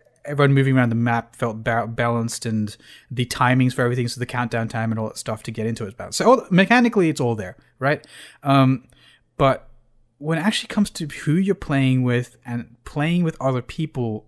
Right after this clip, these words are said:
in a P V P environment, it just didn't gel. And the reason why I think it didn't gel for us was that a very specific issue with structured P V P in Guild Wars two is that you don't really know,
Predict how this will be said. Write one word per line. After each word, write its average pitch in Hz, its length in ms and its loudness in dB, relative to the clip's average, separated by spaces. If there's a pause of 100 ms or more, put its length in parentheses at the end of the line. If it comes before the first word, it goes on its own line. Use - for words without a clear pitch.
(100)
in 151 160 -2
a 135 40 0
P 135 220 -2
V 120 80 -4
P 120 180 -8
environment, 113 840 0 (720)
it 127 180 -6
just 139 280 -6
didn't 139 400 -4 (840)
gel. 117 540 -2
And 131 160 0
the 139 80 4
reason 214 360 4
why 180 160 4
I 151 60 0
think 202 320 -4
it 180 120 -2
didn't 117 240 -2
gel 104 260 -6
for 101 240 -12
us 101 260 -10
was 110 240 -8
that 107 340 -8 (300)
a - 60 -14
very 151 260 0
specific 180 440 -6
issue 139 480 -2
with 120 240 -6
structured 139 340 -8
P 131 140 -4
V 117 40 -6
P 120 120 -6
in 113 60 -4
Guild 110 140 -6
Wars 104 140 -10
two 143 460 4 (400)
is 135 220 -2
that 131 280 -2
you 185 140 0
don't 262 200 2
really 175 280 4
know, 135 460 2